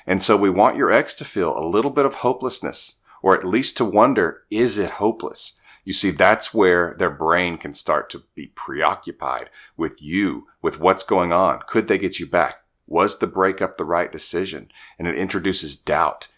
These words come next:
It's a powerful, beautiful thing, and you need to stick with this. Number three of how no contact works. It prevents attraction from falling further. Because if they broke up with you, attraction, some form of it had fallen.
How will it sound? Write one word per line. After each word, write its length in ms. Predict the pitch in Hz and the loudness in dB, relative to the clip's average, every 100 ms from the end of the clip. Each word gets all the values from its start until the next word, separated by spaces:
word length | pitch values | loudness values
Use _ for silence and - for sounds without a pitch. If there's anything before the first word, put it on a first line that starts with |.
| _ | _
It's 180 | 92 - | -10 -6
a 60 | 90 | -8
powerful, 840 | - - 95 95 92 - 90 - | -4 2 4 4 2 -2 -6 -8
beautiful 540 | - 78 104 117 110 98 | -10 0 4 4 2 -4
thing, 420 | - 123 67 - - _ _ - | 2 2 0 -8 -20 _ _ -12
and 180 | 80 73 | -8 -6
you 180 | 80 98 | -2 0
need 200 | 95 76 | 2 0
to 60 | |
stick 340 | - - 80 113 | -4 0 -2 2
with 220 | - - | 0 0
this. 420 | 57 - - - _ _ _ - | -6 -4 -6 -6 _ _ _ 0
Number 300 | - 220 220 | 6 8 8
three 480 | - 95 101 87 - - _ 73 | 4 4 6 6 2 -10 _ -10
of 120 | - | 2
how 140 | 78 | 4
no 220 | 78 78 | 6 4
contact 500 | - 76 71 69 69 | 4 4 4 0 -2
works. 540 | 76 69 - - - _ _ _ _ | 0 0 -2 -10 -16 _ _ _ _
It 400 | 95 98 - - - _ | 4 6 6 0 -14 _
prevents 480 | 110 113 90 87 - | 4 6 6 2 0
attraction 800 | 85 - 82 78 - 87 76 73 | -6 2 4 4 2 -2 -2 -4
from 240 | - 78 | -4 -4
falling 420 | - 76 67 69 | 2 4 4 0
further. 500 | 67 80 73 57 50 - - - | -6 0 0 0 -8 -12 -14 -4
Because 260 | 90 87 | 0 2
if 120 | 90 | 2
they 80 | 98 | 2
broke 280 | 95 92 104 | 4 4 4
up 140 | 135 | 2
with 160 | 131 - | 2 -4
you, 240 | 85 78 - - - | -6 -6 -8 -20 -6
attraction, 720 | 87 - 120 139 - 151 143 - _ | -4 4 4 4 2 2 0 -4 _
some 360 | - - 120 143 | -4 4 4 4
form 320 | 135 107 87 | 4 2 2
of 80 | 76 | -2
it 140 | 76 | -6
had 240 | - 82 - | -4 -6 2
fallen. 440 | 80 76 53 | 2 2 -2